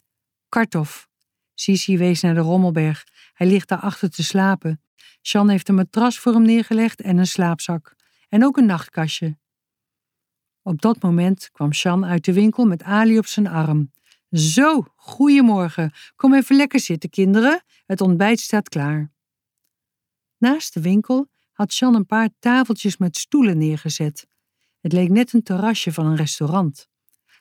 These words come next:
Hij schonk thee in en smeerde een boterham met pindakaas voor Boutje. Die nam meteen een grote hap. "Wat is Ali sloom?" zei hij met volle mond.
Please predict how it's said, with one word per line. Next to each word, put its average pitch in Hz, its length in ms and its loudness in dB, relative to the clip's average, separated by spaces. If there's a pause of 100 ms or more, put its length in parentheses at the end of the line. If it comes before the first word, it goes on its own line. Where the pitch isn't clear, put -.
Hij 151 140 -6
schonk 160 380 -4
thee 233 340 2
in 240 260 2 (220)
en 147 100 -6
smeerde 196 420 0
een 147 140 -4
boterham 170 420 -2
met 156 180 -4
pindakaas 180 520 0
voor 190 140 -6
Boutje. 147 500 -8 (480)
Die 165 140 -2
nam 165 140 2
meteen 226 320 2
een 208 60 2
grote 226 380 0
hap. 170 380 -2 (680)
"Wat 151 160 -4
is 156 160 -4
Ali 214 380 0
sloom?" 302 520 0 (160)
zei 247 260 0
hij 233 160 2
met 214 160 2
volle 214 260 0
mond. 196 440 0